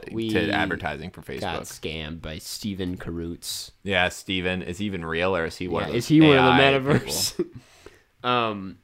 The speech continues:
Speaker 1: I will say, I went to a virtual movie premiere when I went to, uh, Lance Oppenheim, Some Kind of Heaven premiere.
Speaker 2: Yeah.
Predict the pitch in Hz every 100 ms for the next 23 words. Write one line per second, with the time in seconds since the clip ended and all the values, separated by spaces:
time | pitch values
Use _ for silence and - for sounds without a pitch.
0 | _ - 139 151 196 196 139 127 151 165
1 | - 156 135 131 120 123 135 - 139 120
2 | 110 - - 110 107 120 120 - 95 92
3 | 90 78 101 _ _ _ _ - - 101
4 | 95 90 90 78 101 95 104 92 - -
5 | _ 101 92 87 104 104 101 101 104 98
6 | 92 90 - 98 110 90 - 92 98 98
7 | 85 82 80 92 85